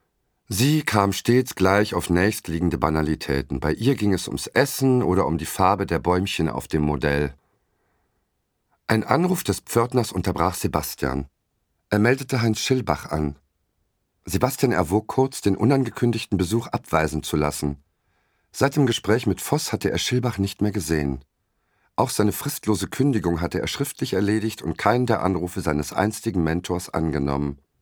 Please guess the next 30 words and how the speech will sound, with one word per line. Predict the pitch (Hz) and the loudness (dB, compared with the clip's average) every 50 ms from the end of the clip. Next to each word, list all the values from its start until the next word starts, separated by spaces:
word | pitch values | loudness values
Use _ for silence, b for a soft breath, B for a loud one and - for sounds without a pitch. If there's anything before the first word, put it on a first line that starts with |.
| _ _ _ _ _ _ _ _ _ _ _ _ _ _ _ _ _ _ _ | _ _ _ _ _ _ _ _ _ _ _ _ _ _ _ _ _ _ _
Doch | - 101 90 101 - | -4 0 0 0 2
dann | - - 113 131 160 | 4 4 4 4 4
entschloss | - 127 131 - - 110 110 - | 2 2 0 2 2 0 2 2
Sebastian | - 104 101 98 92 - - - 104 98 95 | 0 2 2 2 0 0 0 2 2 4 4
sich, | 90 95 95 - - - | 2 0 -2 -4 -6 -8
Schilbach | - - - 107 107 101 113 117 - | -4 0 2 2 2 2 0 0 0
seine | - - 85 87 85 | 2 2 4 4 4
neue | 78 80 90 98 - | 4 4 4 2 0
Existenz | 80 - - - 85 - - - 82 82 - | -2 -6 -8 -8 -8 -6 -2 0 0 0 -2
zu | - 82 | -4 -6
präsentieren. | - 90 76 87 98 82 - - - 73 65 64 65 64 62 _ _ _ _ _ _ _ _ _ _ _ _ _ _ _ _ _ | -4 -4 -2 0 -2 -2 -2 -2 -2 0 0 -2 -4 -6 -8 _ _ _ _ _ _ _ _ _ _ _ _ _ _ _ _ _
Er | - 117 | -2 2
sollte | 107 120 131 135 - 135 | 4 4 4 4 4 4
nicht | 131 120 - - | 4 4 2 4
denken, | 117 120 135 139 - 101 | 4 4 4 2 0 0
dass | 104 92 - | 0 0 0
Sebastian | - 85 - 104 113 - - - 139 123 | 0 2 2 2 2 2 0 0 0 2
einer | - 101 104 95 | 2 2 2 2
Begegnung | 78 87 76 - 101 117 - - 131 117 - | 2 0 0 2 0 0 2 0 0 0 0
aus | - 85 | 0 -2
Scham | - - - 98 95 113 131 | -2 -2 2 4 4 4 4
über | 113 87 95 | 2 0 0
die | 85 90 85 - | 0 0 0 2
eigene | 80 90 107 120 127 120 | 2 2 2 2 0 -2
verzweifelte | - - - - - 87 92 101 - 104 - 98 | -2 -4 -6 -2 0 0 0 0 -2 -6 -8 -6
Situation | 95 110 98 - 95 95 92 - - 117 113 113 92 | -6 -6 -4 -2 -2 -2 -2 0 0 0 2 2 0
aus | 73 80 - | -2 -4 -2
dem | - 78 80 69 | -2 0 0 0
Weg | 71 73 69 - | 0 0 -2 -2
gehe. | - 71 73 71 67 67 | -2 0 0 0 -2 -4